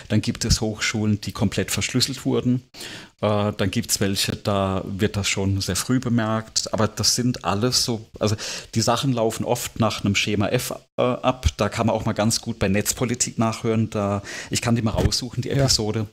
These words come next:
Speaker 1: Ähm, da wird auch unheimlich gut erklärt, weil diese Angriffe laufen immer nach dem Schema F, äh, ab. Das sind auch keine Script-Kiddies, das ist organisiert. Das sind, das sind Menschen, die machen das,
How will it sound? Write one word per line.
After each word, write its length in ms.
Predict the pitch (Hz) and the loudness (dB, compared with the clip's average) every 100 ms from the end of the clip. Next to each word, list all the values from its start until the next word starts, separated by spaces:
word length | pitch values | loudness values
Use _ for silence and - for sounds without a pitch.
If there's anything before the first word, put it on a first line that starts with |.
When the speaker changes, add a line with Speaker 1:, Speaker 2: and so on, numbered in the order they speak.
| - - - - - - | -10 -14 -12 -14 -14 -2
Speaker 1:
Ähm, 520 | 104 101 101 101 101 | 0 4 4 2 0
da 180 | 107 104 | -2 0
wird 120 | 110 | 0
auch 120 | 107 | 0
unheimlich 300 | 131 117 117 | 2 2 0
gut 160 | - 110 | -2 -4
erklärt, 420 | 107 - 104 - | -4 0 0 2
weil 80 | 104 | 0
diese 320 | 104 - - - - | 0 -2 -4 -12 -4
Angriffe 840 | 98 117 - 120 - 120 117 117 - | 2 2 2 -4 -2 0 0 0 -4
laufen 480 | 98 104 107 110 117 | -4 0 2 2 0
immer 160 | 107 117 | 0 2
nach 100 | 104 | 2
dem 100 | 104 | 0
Schema 320 | - 104 107 | 0 2 0
F, 500 | 104 101 - - - 98 | 0 -2 -4 -6 -6 -4
äh, 20 | |
ab. 480 | 98 95 101 135 - | -2 0 0 2 0
Das 380 | - 110 - - | 0 0 0 0
sind 160 | 123 123 | 0 0
auch 100 | 113 | 0
keine 220 | 117 107 | 0 2
Script-Kiddies, 800 | - - 127 - 135 127 131 - | 0 -2 -6 -2 -2 0 0 0
das 220 | - - - | 0 0 0
ist 100 | - | 2
organisiert. 760 | 98 104 104 - 113 143 - - - - - | 0 2 2 2 0 -2 -4 -10 -12 -12 -10
Das 160 | - 104 | 0 2
sind, 340 | 107 107 104 | 2 0 0
das 120 | 107 - | -2 0
sind 120 | 110 | 2
Menschen, 400 | 98 110 - 123 | 2 2 2 0
die 120 | 107 | 2
machen 260 | 107 101 107 | 0 2 0
das, 480 | 107 - - - | 2 0 0 -2